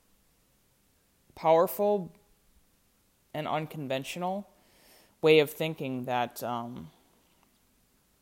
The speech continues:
is very helpful, uh, in the long run. So, the first concept is being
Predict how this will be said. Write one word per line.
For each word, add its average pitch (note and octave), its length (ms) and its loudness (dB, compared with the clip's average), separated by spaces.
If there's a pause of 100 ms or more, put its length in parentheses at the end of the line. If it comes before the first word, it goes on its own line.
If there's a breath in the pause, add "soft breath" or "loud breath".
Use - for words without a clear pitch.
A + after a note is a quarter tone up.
(340)
is D3 140 -8
very D3 180 -2
helpful, C3 720 -8
uh, C2+ 380 -10 (280)
in D3 120 -12
the C3 40 -10
long B2 300 -8
run. A#2 280 -10 (1160)
So, C#3+ 340 0 (1300 loud breath)
the - 60 -12
first G3+ 280 4
concept E3 560 0 (100)
is D#3 760 4 (4000)
being F3 640 -4